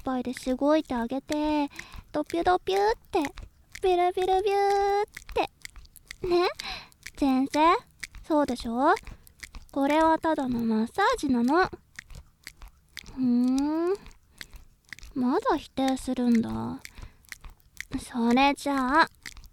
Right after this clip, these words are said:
もっと激しくしごいて、分からせてあげる。えい、えい、えい。ニュップ、ニュップ、ニュップ。うん、うん。おっぱいでギューって強く挟んで、上下にタプンタプン。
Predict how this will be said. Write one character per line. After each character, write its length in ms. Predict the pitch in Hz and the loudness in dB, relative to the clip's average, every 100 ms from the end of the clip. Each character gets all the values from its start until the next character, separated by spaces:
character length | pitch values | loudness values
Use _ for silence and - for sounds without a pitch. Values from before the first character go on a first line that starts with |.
| _ - - | _ -20 -8
も 180 | 330 339 | 0 0
っ 60 | - - | -2 0
と 100 | 330 277 269 | 0 2 -2
激 160 | 277 311 | -2 -2
し 140 | - | -4
く 160 | - 311 | -6 -6
し 180 | - 277 | -6 -6
ご 160 | - 320 | 2 4
い 80 | 311 | 4
て、 280 | - 320 277 - - - - | 2 0 0 -8 -18 -18 -10
分 160 | - 269 | -4 -2
か 220 | - 311 | 2 4
ら 160 | 339 392 | 4 2
せ 120 | 403 | -2
て 140 | - | -2
あ 140 | 269 262 | -2 0
げ 160 | 359 | 4
る。 80 | 415 415 - - - - - | 6 4 0 -16 -18 -20 4
え 80 | 370 | 6
い、 160 | 381 - - - | 6 4 -10 4
え 40 | 427 403 | 8 8
い、 60 | - - 480 480 403 - - - | 4 -2 2 2 0 -10 -2 6
え 0 | |
い。 40 | |
ニ 60 | 359 | 6
ュ 20 | |
ッ 140 | - | 6
プ、 100 | - | -4
ニ 140 | 294 370 | 2 4
ュ 60 | |
ッ 40 | 392 | 4
プ、 160 | - | 2
ニ 140 | 330 415 | 4 6
ュ 40 | |
ッ 40 | 453 | 4
プ。 140 | 427 330 - - | -2 -12 -16 -6
う 60 | 440 | -2
ん、 80 | 392 - - - 453 - - 453 480 - - 719 719 679 - - - - | -2 -4 -6 4 4 4 -4 -4 -2 -4 -6 -6 -6 -8 -14 -18 -8 -2
う 0 | |
ん。 20 | 349 | -2
お 40 | |
っ 20 | - | 0
ぱ 160 | 349 330 | 2 4
い 60 | |
で 160 | 302 302 | 4 -2
ギ 180 | - - | -4 -4
ュ 300 | 262 269 302 | -2 0 0
ー 20 | |
っ 40 | 415 - | 0 -2
て 120 | 339 | -4
強 320 | - 330 330 | 0 2 2
く 140 | - 285 277 - | 0 -6 -6 -2
挟 140 | 320 | -2
ん 80 | 294 | 0
で、 80 | 320 320 - - - - | 0 -2 -6 -18 -14 0
上 180 | 330 311 | 4 4
下 140 | 302 | 0
に 160 | 277 277 | -6 -4
タ 140 | 320 | -6
プ 180 | - 392 | 0 2
ン 120 | 392 | 2
タ 100 | 359 | 0
プ 160 | - 415 | 2 4
ン。 140 | 427 | 4